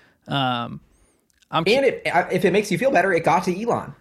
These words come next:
Speaker 2: Like, he
Speaker 1: Yeah,
Speaker 2: was
Speaker 1: right.
Speaker 2: rattled about the shorts, and he was tweeting back at him. And I think that's half the trouble he got into, is 'cause he was so personally like,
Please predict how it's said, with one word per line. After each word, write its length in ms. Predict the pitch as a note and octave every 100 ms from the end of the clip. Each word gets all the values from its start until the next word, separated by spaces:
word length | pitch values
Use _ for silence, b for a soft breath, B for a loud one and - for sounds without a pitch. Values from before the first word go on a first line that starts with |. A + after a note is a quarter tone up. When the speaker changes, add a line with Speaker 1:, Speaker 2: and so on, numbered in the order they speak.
| _ -
Speaker 2:
Like, 160 | B2
he 60 | G3+
Speaker 1:
Yeah, 100 | A#3
Speaker 2:
was 140 | - G#3+
Speaker 1:
right. 120 | A#2
Speaker 2:
rattled 380 | A#2 F3 D3 A2
about 200 | A#2 A2+
the 80 | A2+
shorts, 380 | E3 G#2+ G2 -
and 100 | B2+
he 140 | E3
was 140 | F3 F3+
tweeting 260 | G3+ F3+
back 240 | C#3 F#3+ D#3+
at 60 |
him. 160 | C3+ C#3
And 100 | C3
I 60 |
think 200 | D3+ B2+
that's 220 | C3+ D#3 -
half 240 | D#3 D#3
the 60 | C3+
trouble 260 | E3 F#3+
he 80 | C#3+
got 220 | B2+ A#2
into, 260 | A2+ B2 C3
is 80 | -
'cause 140 | D3
he 160 | F3 F3
was 200 | D#3 -
so 280 | - D#3+ F3
personally 640 | - D#3+ E3 D#3 C3+ A#2
like, 300 | G#2 G#2